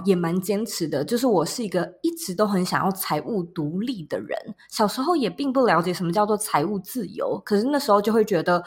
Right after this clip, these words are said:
我希望不要再跟家里要钱，我希望可以自己支付学费，然后我又有一堆想做的事情，<laughs> 想要出国玩啊，想要做什么，这些开销都很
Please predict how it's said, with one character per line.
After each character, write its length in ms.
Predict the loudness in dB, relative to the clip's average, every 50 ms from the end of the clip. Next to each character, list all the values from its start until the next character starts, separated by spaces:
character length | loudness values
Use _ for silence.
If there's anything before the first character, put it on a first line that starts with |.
| -8 -16 -10 -4
我 80 | -2 -2
希 160 | 2 4 4
望 100 | 4 6
不 60 | 6
要 100 | 6 6
再 100 | 6 4
跟 140 | 2 2 2
家 140 | 2 2 2
里 100 | 2 2
要 160 | 2 0 0
钱， 180 | -2 -6 -8 -10 -10 -12 -16 -18 -20 -8 _
我 80 | -2 0
希 120 | 2 2
望 60 | 2
可 140 | 2 4 2
以 60 | 2
自 180 | 2 0 -4 -2
己 100 | -2 -2
支 160 | -2 -4 -8
付 200 | -4 -2 -2 -2
学 200 | -2 -4 -6 -6
费， 240 | -6 -4 -4 -4 -4 -4 -12 -18 -12 -4
然 220 | 4 6 8 8
后 140 | 8 8 6
我 140 | 6 6 4
又 120 | 4 4
有 160 | 4 4 2 0 -2
一 80 | -4
堆 240 | -4 0 2 2 2
想 180 | 2 2 0 -2 0
做 160 | 0 0 0
的 60 | 0
事 180 | 0 -2 -2 -2
情， 160 | -2 -2 -4 -4 -6
<laughs> 80 | -6
想 180 | -8 -6 -4 -4 -4
要 40 | -2
出 200 | 0 0 -2 6
国 220 | 8 8 8 8
玩 280 | 8 6 4 4 4 2
啊， 100 | 2 2
想 160 | 2 2 0
要 80 | 0
做 240 | 0 -2 -4 -4 -4
什 140 | -4 -4 -8
么， 100 | -8 -6
这 80 | -6 -4
些 240 | -2 -2 -4 -4 -6 -10
开 160 | -2 -2 -2
销 200 | 2 4 2 4
都 100 | 4 2
很 160 | 0 0 -4